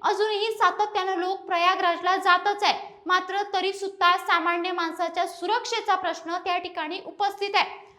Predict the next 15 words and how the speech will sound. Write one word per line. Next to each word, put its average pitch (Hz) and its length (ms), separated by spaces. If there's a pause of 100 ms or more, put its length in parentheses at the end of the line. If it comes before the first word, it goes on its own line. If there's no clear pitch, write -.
(120)
आता 403 240
याबद्दल 415 540
तुम्हाला 381 280
नक्की 381 320
काय 403 260
वाटतं? 453 400 (380)
या 370 200
बाबतीत 403 420
सरकारने 381 560
अजून 381 420
काय 381 300
उपाययोजना 415 600
राबवायला 370 420
पाहिजे, 349 680
याबद्दल 415 540